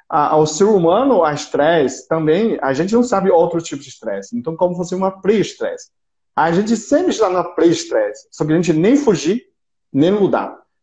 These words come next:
nem vai matar chefe, também não vai fugir do emprego. Então, você fica ali. Ah, então, é aí que tá.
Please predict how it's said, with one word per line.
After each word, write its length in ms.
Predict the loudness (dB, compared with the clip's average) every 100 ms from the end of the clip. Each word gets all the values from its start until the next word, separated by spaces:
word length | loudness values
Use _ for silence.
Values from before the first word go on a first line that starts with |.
| -4
nem 160 | 2 4
vai 160 | 4
matar 320 | 2 2 0 -2
chefe, 520 | 0 2 2 -2 -8
também 300 | -6 -2 0
não 120 | 0
vai 160 | 0 0
fugir 280 | -2 -4
do 120 | 0 -2
emprego. 460 | 0 2 2 0
Então, 200 | -4 -2
você 160 | 0 -2
fica 360 | -2 -4 0 2
ali. 400 | 2 0 -2 _ _ _ _ _ -8
Ah, 680 | -2 0 2 2 2 0 0
então, 280 | 0 0 2
é 160 | 2 2
aí 240 | 2 0
que 100 | -4
tá. 260 | -4 -2 -2